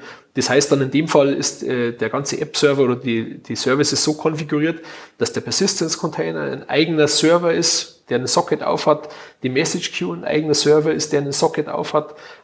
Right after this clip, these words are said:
der, äh, die Servlet Engine mit Webserver ein eigener Service ist, der einen Socket aufhat und, äh, die Example-Anwendung dann eben über diese Sockets miteinander kommuniziert. Das heißt, ich könnte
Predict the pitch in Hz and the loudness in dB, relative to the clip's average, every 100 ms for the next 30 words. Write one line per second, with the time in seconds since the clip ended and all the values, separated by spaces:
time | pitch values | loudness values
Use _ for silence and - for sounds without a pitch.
0 | - 123 123 139 - 139 135 - - 175 | 0 2 2 0 -4 -4 -6 -4 2 2
1 | - 147 156 170 156 147 147 143 151 - | 2 -2 -2 -2 -2 -2 2 0 2 2
2 | 156 151 - 151 151 143 - 143 151 151 | 2 2 -2 -2 0 0 2 2 2 0
3 | - 131 - 151 151 - - 170 156 - | -2 -2 0 0 0 0 0 0 0 -4
4 | - - - 123 127 - 139 131 127 - | -20 -20 -12 -8 -8 -4 2 2 2 0
5 | 131 123 123 - 143 - - - 151 156 | 0 0 0 0 0 0 -4 -2 0 2
6 | 160 156 147 139 - 165 170 180 175 156 | 2 2 0 0 -2 -6 -4 -2 -2 2
7 | 147 143 175 - 156 - - - - _ | 2 2 2 2 0 0 -4 -6 -12 _
8 | 143 139 131 135 147 143 139 131 - 143 | -2 0 0 0 0 0 -4 -6 0 2
9 | - 135 123 - 131 147 143 - 151 156 | 2 -4 -6 -2 0 0 -4 0 0 4
10 | 147 | 4